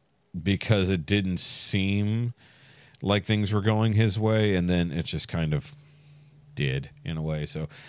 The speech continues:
I mean, I love Letterkenny. It's not for everybody. The humor is there, and there were plenty of references in this final season back to earlier seasons, even, like, direct references, like, they had flashbacks to certain things, like, "Hey, remember when we did this?"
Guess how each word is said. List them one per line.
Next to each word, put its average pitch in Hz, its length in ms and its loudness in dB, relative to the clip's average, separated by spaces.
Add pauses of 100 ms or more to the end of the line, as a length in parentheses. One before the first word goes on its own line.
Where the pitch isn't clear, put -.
(120)
I 117 40 -6
mean, 120 120 4
I 127 40 4
love 135 220 4
Letterkenny. 101 680 2
It's 92 200 -4
not 123 200 0
for 101 120 0
everybody. 90 720 2
The 90 140 -4
humor 98 420 2
is 85 200 0
there, 87 340 2
and 107 100 -2
there 110 100 4
were 104 100 2
plenty 117 280 4
of 95 120 2
references 92 800 0 (400)
in 92 160 -2
this 95 120 2
final 95 360 0
season 90 460 0
back 85 260 -2
to 87 260 -2
earlier 87 420 0
seasons, 85 540 -2
even, 117 240 4
like, 95 180 0
direct 82 460 0
references, 92 640 -2
like, 78 140 -4
they 82 160 0
had 82 100 -2
flashbacks 82 640 -2
to 82 80 -6
certain 80 280 -4
things, 87 200 -2
like, 76 80 -2
"Hey, 135 180 4
remember 92 320 2
when 92 120 2
we 92 80 4
did 85 200 2
this?" 98 280 4